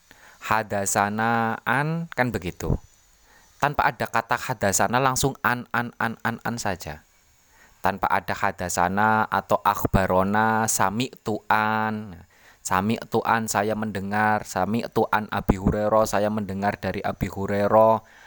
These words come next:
Akhbarona Abu Hurairah, Abu Hurairah memberi kabar kepada kami.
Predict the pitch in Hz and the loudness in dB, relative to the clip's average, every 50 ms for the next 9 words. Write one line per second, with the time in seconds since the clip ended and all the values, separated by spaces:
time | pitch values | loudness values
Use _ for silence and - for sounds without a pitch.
0 | - - - - _ - 120 123 - - 104 101 110 107 107 107 107 107 107 107 | -20 -20 -20 -4 _ 0 0 0 -2 -2 0 0 0 2 2 0 0 0 0 -2
1 | 110 110 107 107 107 - - 107 107 - - - 107 104 92 101 104 107 104 101 | -2 -2 -2 -2 -2 -2 -2 -2 -2 0 0 0 2 2 2 2 0 0 -2 -4
2 | 104 104 104 107 107 110 110 107 107 110 110 - - _ _ _ _ _ - - | -4 -2 0 2 2 4 4 2 0 -2 -4 -8 -14 _ _ _ _ _ -2 0
3 | 101 107 - - - - - 104 101 104 104 104 104 113 110 113 110 104 98 - | 0 0 2 0 -2 0 -4 -6 -6 -4 -2 2 2 2 2 2 0 -2 -2 -4
4 | 101 - - 107 110 - - 101 92 - - 95 - 196 196 - 98 - - - | -4 -2 0 0 0 2 0 -2 -2 -4 -4 -2 -2 -2 0 -2 -4 -4 -2 0
5 | 98 98 101 101 110 110 110 110 110 110 110 110 113 - | 0 0 2 0 0 0 0 0 -2 -2 -4 -6 -8 -12